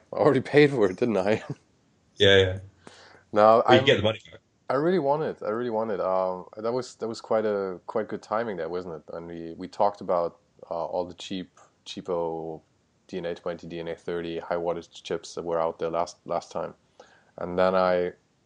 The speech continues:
Speaker 1: just us talking about it kind of really got me, got me amped up for,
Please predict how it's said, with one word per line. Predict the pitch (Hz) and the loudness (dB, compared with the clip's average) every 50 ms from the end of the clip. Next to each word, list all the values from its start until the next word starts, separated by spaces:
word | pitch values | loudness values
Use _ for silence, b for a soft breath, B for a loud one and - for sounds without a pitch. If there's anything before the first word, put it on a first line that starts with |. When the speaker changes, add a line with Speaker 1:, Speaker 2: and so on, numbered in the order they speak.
| _ _ _ _ _ _ - - - - | _ _ _ _ _ _ -14 -12 -10 -2
Speaker 1:
just | - 143 131 - - | 0 0 0 0 -2
us | 110 120 - - | -4 -4 -4 -2
talking | - - 117 120 - - 107 | 0 0 0 0 -2 -4 -6
about | 101 87 92 82 82 73 | -2 0 0 0 0 -2
it | 76 - | -4 -8
kind | - - 101 98 92 | -8 -8 -6 -6 -8
of | - - | -8 -10
really | 87 95 101 95 | -10 -8 -8 -6
got | 90 - 90 - - | -4 -6 -6 -6 -8
me, | 92 80 73 73 - | -10 -10 -10 -8 -8
got | - 87 85 | -8 -6 -6
me | 90 82 | -8 -8
amped | 82 82 80 78 - | -8 -8 -8 -4 -4
up | 82 85 - - | -4 -4 -4 -8
for, | - - 78 76 73 76 80 | -10 -10 -8 -8 -8 -10 -14